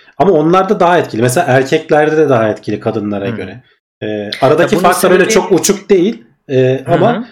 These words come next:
Speaker 1: ufak tefek farklar var yani.
Speaker 2: Sebeplerinden biri hani anlattık ya işte domuz gribi niye var, kuş gribi niye var? Bunlar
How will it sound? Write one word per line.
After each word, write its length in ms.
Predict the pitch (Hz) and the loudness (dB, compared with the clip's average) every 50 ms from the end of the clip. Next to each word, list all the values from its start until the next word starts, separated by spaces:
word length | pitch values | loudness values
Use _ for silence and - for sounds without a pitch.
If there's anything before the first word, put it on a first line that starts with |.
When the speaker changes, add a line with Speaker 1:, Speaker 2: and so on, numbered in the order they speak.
| _ _ _ _ | _ _ _ _
Speaker 1:
ufak 300 | 151 - 202 190 196 - | -4 -2 -2 -2 0 -2
tefek 280 | 170 - 170 175 - | -2 -2 -2 -4 -4
farklar 400 | - 160 151 - - - 185 185 | -2 -2 -2 -2 -2 -4 -6 -4
var 240 | 175 165 156 143 135 | 0 0 2 2 2
yani. 280 | 127 104 98 92 90 90 - _ _ _ _ _ _ _ _ _ _ _ - _ _ _ | 2 0 -2 -4 -8 -10 -18 _ _ _ _ _ _ _ _ _ _ _ -20 _ _ _
Speaker 2:
Sebeplerinden 920 | - - 147 139 165 170 170 170 185 185 196 202 208 208 208 196 196 175 | -6 -6 -4 -4 -4 -6 -4 -6 -4 -4 -4 -4 -4 -4 -4 -6 -4 -6
biri 120 | 208 196 | -6 -4
hani 160 | 170 165 160 | -4 -6 -4
anlattık 640 | - 143 147 156 156 165 170 170 - - 247 - - | -4 -4 -4 -4 -4 -6 -6 -6 -8 -8 -8 -4 -6
ya 60 | 120 | -6
işte 240 | 101 - 110 104 - | -4 -4 -8 -6 -4
domuz 300 | 143 151 175 196 170 147 | -6 -4 -4 -6 -6 -6
gribi 280 | 143 151 160 160 214 | -6 -6 -4 -4 -4
niye 180 | 196 175 165 147 | -4 -4 -4 -4
var, 160 | 120 104 - | -6 -8 -6
kuş 240 | - 185 190 - - | -6 -6 -6 -6 -6
gribi 300 | - 160 160 156 185 180 | -6 -6 -6 -6 -6 -6
niye 180 | 160 151 147 127 | -4 -4 -4 -4
var? 200 | 101 104 107 120 | -6 -6 -6 -8
Bunlar 340 | 175 180 202 202 240 302 | -6 -6 -4 -4 -4 -6